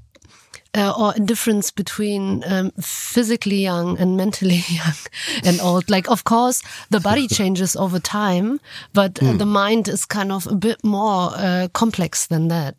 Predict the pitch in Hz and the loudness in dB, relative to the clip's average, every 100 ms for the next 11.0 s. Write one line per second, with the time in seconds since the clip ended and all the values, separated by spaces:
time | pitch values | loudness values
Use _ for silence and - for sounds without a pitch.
0 | - - 175 - 190 185 - 196 190 190 | -16 -8 -6 -2 -2 -2 -2 0 0 0
1 | 190 - 180 - 185 175 160 156 156 151 | -4 -2 -4 -2 -2 0 -2 -2 -2 -2
2 | 147 - 160 147 190 - 170 160 160 170 | -2 -2 0 0 -4 -6 -4 -4 -2 -2
3 | 160 156 - 170 165 170 - 170 - - | 0 -2 -4 -4 0 0 0 -6 -8 -4
4 | - - 175 - 202 190 175 185 190 - | -2 -2 -2 0 0 0 0 0 0 0
5 | 185 165 165 180 - - 156 165 - - | 0 2 2 0 0 0 0 0 -2 -2
6 | - - - 214 214 202 - - - - | -4 -2 0 2 2 -2 -10 -18 -18 -2
7 | - 214 233 247 226 220 226 220 214 - | 4 4 2 -4 -6 0 2 2 0 -4
8 | - 202 233 - 220 196 190 185 196 226 | -2 0 0 0 0 2 2 0 0 -2
9 | - 202 202 196 - 196 208 - 175 190 | -4 -4 0 -2 0 -2 -2 -4 -4 -6
10 | - 196 180 180 - - 180 175 170 180 | -4 -4 -2 -2 -4 -2 0 2 2 0